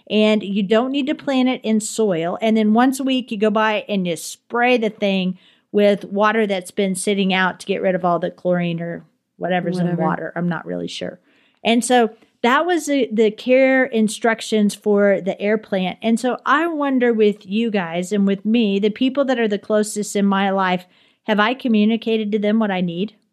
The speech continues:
Speaker 1: And do they know the kind of care that, that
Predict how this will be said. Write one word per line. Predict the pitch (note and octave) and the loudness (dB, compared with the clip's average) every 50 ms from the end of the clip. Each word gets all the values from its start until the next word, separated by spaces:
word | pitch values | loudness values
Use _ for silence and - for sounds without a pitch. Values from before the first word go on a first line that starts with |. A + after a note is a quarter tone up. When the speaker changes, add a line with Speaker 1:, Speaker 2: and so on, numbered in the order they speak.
| _ _ _ _ _ _ _ _ _ _ - | _ _ _ _ _ _ _ _ _ _ 0
Speaker 1:
And | G#3 G#3+ G#3 | 2 2 4
do | A#3 A#3 | 4 2
they | G3 G3 G#3 G#3+ A3+ B3 | 2 4 4 4 4 4
know | B3+ B3 A#3 A3+ A3+ A#3 | 4 2 4 2 2 2
the | A3 A3 G3+ | 2 0 -2
kind | G#3+ - G#3 G#3 G3+ | -2 -4 -2 -2 -2
of | F#3+ F#3 | -2 -4
care | - - G3 G3 G3 G#3 G#3+ A#3+ A3 - _ _ _ _ _ _ _ _ _ _ _ | -4 -4 -2 -2 0 0 -2 -4 -6 -10 _ _ _ _ _ _ _ _ _ _ _
that, | G3 G3 G3 F#3+ F#3 - _ _ _ _ _ _ _ _ _ _ _ _ - | -2 0 0 0 -2 -4 _ _ _ _ _ _ _ _ _ _ _ _ -2
that | G3+ G3 F#3+ G3 - | 0 0 0 -2 -6